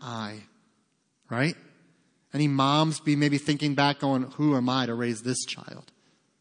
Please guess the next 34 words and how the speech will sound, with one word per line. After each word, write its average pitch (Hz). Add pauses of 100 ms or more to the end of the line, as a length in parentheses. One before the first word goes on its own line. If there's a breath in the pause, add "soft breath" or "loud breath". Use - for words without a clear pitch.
(1160)
And 127
just 143
imagine 139
the 127
normal 135
stresses 131
of 123
raising 127
your 120
firstborn 123
child. 113 (880 soft breath)
I 131
remember 139
when 131
Anthony 139
was 117
real, 123 (140)
first 139
home 135
from 135
the 127
hospital, 135
we 123
brought 127
him 127
in, 131
put 131
him 135
on 127
the 123
bed 127
in 123
the 120
bedroom, 131